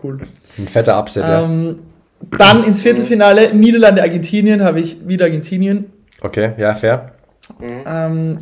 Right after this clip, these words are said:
Speaker 1: dann Spanien, Serbien, habe ich Serbien.
Speaker 2: Oh, okay.
Speaker 1: Uhuhu,
Speaker 2: Uhuhu.
Speaker 1: spicy.
Speaker 2: Ja, ja.
Speaker 1: Ähm, Viertelfinale vier, England, Dänemark, vier zu zwei für England.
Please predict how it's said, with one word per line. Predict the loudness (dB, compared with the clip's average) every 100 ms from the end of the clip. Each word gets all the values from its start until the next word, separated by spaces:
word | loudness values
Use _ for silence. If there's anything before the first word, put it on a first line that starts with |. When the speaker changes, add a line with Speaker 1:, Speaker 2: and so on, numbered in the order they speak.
| -12
Speaker 1:
dann | -2 0 2 0 -2 -12 _ -14
Spanien, | -10 -2 2 4 4
Serbien, | 4 4 4 4 2 -2 -10 -12
habe | -12
ich | -6
Serbien. | -4 -2 -4 -8 -14 _ _ _ _ _ -2
Speaker 2:
Oh, | 4 6 6 4
okay. | 0 -2 -2 -4 -20 _ _ _ _
Speaker 1:
Uhuhu, | 0 4 6 4 6 4 6 6 6 4 4 4
Speaker 2:
Uhuhu. | 2 0
Speaker 1:
spicy. | 2 2 2 0 -2 -4 -8 -6 -6 -8 -16 _ -20 -14 -4
Speaker 2:
Ja, | -2 -2
ja. | -4 -10 -2 2 4
Speaker 1:
Ähm, | 4 4 2 0 -4
Viertelfinale | -8 0 2 2 0 0 0
vier, | -2 2 2 2 -2 -18 _
England, | -2 2 2 2 0
Dänemark, | -2 0 0 -2 -6 -16 -20 _
vier | -20 -2 0 0
zu | -2 -6
zwei | -4 -4 -4
für | -4 -4 -4 -6
England. | -10 -10 -10 -12